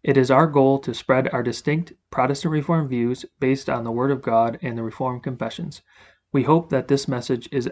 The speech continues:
edifying to you. Our meditation for today is titled Sin Prevention. Let's begin by reading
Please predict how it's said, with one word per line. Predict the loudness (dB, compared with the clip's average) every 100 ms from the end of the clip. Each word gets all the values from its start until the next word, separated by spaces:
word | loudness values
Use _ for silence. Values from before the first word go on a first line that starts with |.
| -6
edifying | -6 -6 -6 -8
to | -8
you. | -6 -8 -12 _ _ _ _ _ _ _ _ _ _ _ _ _ _
Our | -6
meditation | -2 0 0 2 0 0 -10
for | -4 -4 -2
today | -2 -2 -2
is | -4 -8
titled | -2 0 2 0 -2 _ _ _
Sin | -8 -2 0 0 -4
Prevention. | -2 2 2 0 -8 -12 -16 _ _ _ _ _ _ _ -2
Let's | -2 -2 -14 _
begin | -4 0 0 0 -2
by | -2
reading | -2 -4 -6 -8 -10